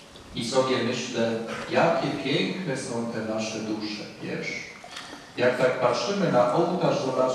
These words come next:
jakie śliczne kwiaty dzisiaj przy ołtarzu, jak to wszystko pięknie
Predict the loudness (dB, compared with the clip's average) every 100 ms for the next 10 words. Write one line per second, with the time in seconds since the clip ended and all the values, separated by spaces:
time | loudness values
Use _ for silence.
0 | -2 -4 -4 -4 -4 -4 -4 -4 -4 -6
1 | -4 -4 -4 -6 -6 -6 -6 -6 -4 -4
2 | -4 -4 -2 -2 -4 -8 -4 -4 -2 -2
3 | -2 -4 0 2 2 0 0 -2 -2 -2